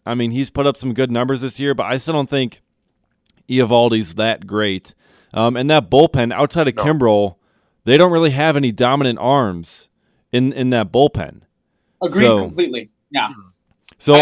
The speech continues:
Speaker 3: I
Speaker 1: that's,
Speaker 3: just
Speaker 1: that's
Speaker 3: think
Speaker 1: what I think makes them vulnerable.
Speaker 3: Right, but,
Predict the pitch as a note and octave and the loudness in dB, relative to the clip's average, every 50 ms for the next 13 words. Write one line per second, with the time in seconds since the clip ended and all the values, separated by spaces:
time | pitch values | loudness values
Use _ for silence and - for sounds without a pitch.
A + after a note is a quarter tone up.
0 | C#3 C#3 D3+ D3+ D3 D3+ D#3 - F3+ E3+ E3 D#3 D3+ C#3+ D3 D3 C#3 A2+ C3 B2 | 6 4 2 2 4 4 4 4 2 2 2 2 0 0 0 -2 -2 -2 -2 -4
1 | A#2+ - - B2+ A2+ G#2+ F2 A2 B2 C#3 C3 G#2+ F#2+ E2 E2 D2+ C#2 D2 _ _ | -4 -2 -4 -4 -4 -2 -2 -2 -2 -2 -2 -4 -4 -6 -8 -10 -12 -14 _ _
2 | _ _ _ _ _ _ _ _ _ _ E3+ F#3 A3 G3 - - - D3+ F#3 E3+ | _ _ _ _ _ _ _ _ _ _ -4 -2 0 0 0 -4 -6 -6 -6 -6